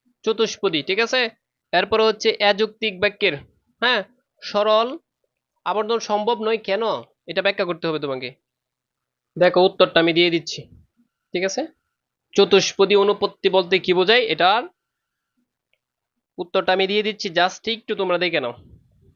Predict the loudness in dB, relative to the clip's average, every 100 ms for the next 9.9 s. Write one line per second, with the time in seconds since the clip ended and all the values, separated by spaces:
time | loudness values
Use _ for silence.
0 | _ _ _ _ _ _ _ _ _ _
1 | _ _ 0 2 6 6 6 4 2 2
2 | 2 2 0 0 -4 -12 _ _ _ _
3 | _ 0 2 2 0 0 0 -2 0 2
4 | 2 0 -2 -4 -6 -8 -6 -4 -2 -2
5 | 0 0 0 -2 -4 -8 _ -6 -4 -2
6 | -2 -4 -4 -8 _ _ _ _ -8 -2
7 | 0 0 -2 -2 -2 -2 -2 -4 -8 -18
8 | -10 -4 -2 0 0 -2 -6 -8 -12 _
9 | _ _ _ _ -8 -2 0 0 -2